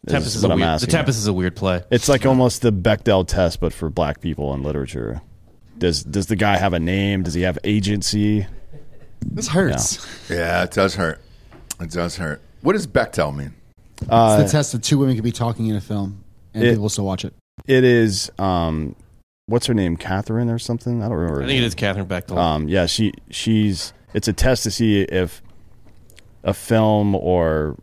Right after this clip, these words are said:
Speaker 1: piece of literature has, it represents women in a real way and not
Speaker 4: Okay.
Speaker 1: just as a prop, right? That's essentially what it is. But they have to both have names, they have to have agency, and they have to be talking about something other than a man.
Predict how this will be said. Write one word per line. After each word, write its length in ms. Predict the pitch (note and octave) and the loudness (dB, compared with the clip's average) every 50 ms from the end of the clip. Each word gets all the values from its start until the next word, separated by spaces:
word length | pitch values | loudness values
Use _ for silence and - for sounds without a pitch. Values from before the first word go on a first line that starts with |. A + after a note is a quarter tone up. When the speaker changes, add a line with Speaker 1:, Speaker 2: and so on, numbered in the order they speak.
| - - - _ | -18 -20 -18 _
Speaker 1:
piece 200 | - - A2 F#2+ | -4 -4 -4 -2
of 60 | - F2 | -2 -2
literature 400 | F#2+ G2 F#2 - - F#2+ F2 D#2+ | 0 0 0 0 0 0 0 0
has, 420 | D#2+ F2 E2+ E2 D#2 D2 C#2+ - - - - - - - - - - - - - - - - - - - - - - - - - - - - - - - - - - - _ _ _ _ _ _ _ | 0 0 0 0 -2 -2 -4 -8 -14 -18 -20 -20 -20 -20 -20 -20 -20 -20 -20 -20 -20 -20 -20 -20 -20 -20 -20 -20 -20 -20 -20 -20 -20 -20 -20 -20 -20 -20 -20 -20 -20 -20 _ _ _ _ _ _ _
it 160 | - A2 G#2 | -2 -2 0
represents 480 | - A2 A2 G#2 G#2+ G2+ F2+ G2+ F2 - | 2 2 2 2 0 -2 -2 -4 -4 -4
women 460 | F#2+ F#2 F#2+ F2+ D#2+ C2 A#1+ B1 - - _ _ - | -4 -4 -2 -2 -2 -4 -6 -10 -12 -16 _ _ -6
in 120 | E2+ E2+ | -4 -4
a 60 | D#2+ | -2
real 260 | D#2 E2+ E2 D#2 D2 C#2 | -2 -2 -2 -2 -2 -2
way 340 | C2+ C2 A#1 G#1 G1+ - - - | -2 -4 -4 -4 -6 -10 -8 -4
and 120 | F2+ F2+ | -2 0
not 160 | F2+ F#2 F#2 C3 | 2 2 2 2
Speaker 4:
Okay. 60 | A#2+ | 0
Speaker 1:
just 140 | G2+ E2+ - | -2 -2 -4
as 80 | F#2 - | -2 0
a 40 | - | 0
prop, 400 | - - - E2 C2+ A1 - - | 0 2 2 2 0 0 -2 -4
right? 200 | C2 C2+ C2+ G#1 | -4 -4 -2 -2
That's 200 | B1+ D#2 D#2 - | -4 -4 -4 -6
essentially 360 | D#2 - - D2+ - D2 C2+ | -6 -6 -6 -6 -6 -6 -6
what 120 | B1+ B1 | -4 -4
it 60 | B1 A#1+ | -4 -6
is. 100 | A#1+ - | -6 -4
But 200 | - F2 - - | -4 -4 0 0
they 100 | F#2+ F2+ | 2 2
have 180 | F#2+ F#2+ - - | 2 2 0 -2
to 80 | F#2+ | -2
both 220 | E2 - F#2+ F#2 - | -2 2 2 4 4
have 220 | - F2+ D#2 C#2+ | 4 4 2 2
names, 460 | D#2+ F#2 F#2+ F#2+ F#2+ F#2+ F#2 F2+ - - - - - - - - - - | 0 0 0 2 2 0 0 -2 -4 -8 -14 -20 -20 -20 -20 -12 -4 0
they 100 | F#2 F2+ | 0 2
have 240 | F#2 F2 D#2+ - - | 2 2 0 -2 -4
to 200 | - F#2 E2 D#2 | -4 -2 -2 0
have 280 | D#2 E2 D2+ C#2+ B1+ B1 - | 0 0 -2 -2 -2 -4 -2
agency, 540 | F#2+ G2+ G#2 F2 G2 F#2+ E2+ - - G2 F#2 | 0 2 2 2 0 -2 -2 -2 -2 0 0
and 100 | F2+ F2 | 2 2
they 40 | F2 | 0
have 100 | E2 - | -2 -2
to 80 | F2 | -4
be 140 | E2 E2 D#2 | -4 -4 -4
talking 480 | - - - F2+ F2+ F2 - F2+ E2+ E2+ | -4 -2 0 0 0 0 0 -2 0 0
about 220 | E2+ E2+ D#2+ D#2 | 0 0 0 -2
something 320 | - - F2+ D#2+ F2 D#2+ | -2 -4 -4 -4 -4 -4
other 180 | - C#2+ D#2 D#2 | -4 -4 -4 -4
than 160 | - D#2 C#2+ | 0 2 2
a 40 | B1 | 4
man. 440 | B1 C2 B1+ B1 A#1 G#1+ G1+ - | 4 2 0 -4 -6 -6 -8 -10